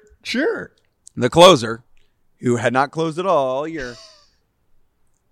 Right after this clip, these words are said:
Speaker 2: Three-run home run, Matt Olson, Atlanta's going crazy, Truist is going wild.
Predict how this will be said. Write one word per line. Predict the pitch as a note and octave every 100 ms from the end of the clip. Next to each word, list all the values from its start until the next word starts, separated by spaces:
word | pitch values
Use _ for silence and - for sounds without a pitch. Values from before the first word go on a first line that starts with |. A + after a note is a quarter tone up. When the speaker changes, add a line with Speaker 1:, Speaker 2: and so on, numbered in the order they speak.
| _ _ _
Speaker 2:
Three-run | - E3 E3 E3
home | D3+ C#3 B2+
run, | A#2+ A#2+ B2+
Matt | C#3 C#3
Olson, | B2 A#2+ C3+ A2+ A2 -
Atlanta's | A#2+ B2+ C3+ B2+
going | D3 C3
crazy, | A#2 A#2+ A#2 A2
Truist | G2+ C3 B2+ -
is | A2+
going | A#2+ A2+ G#2
wild. | G#2 G#2+ G#2+ G#2 G2+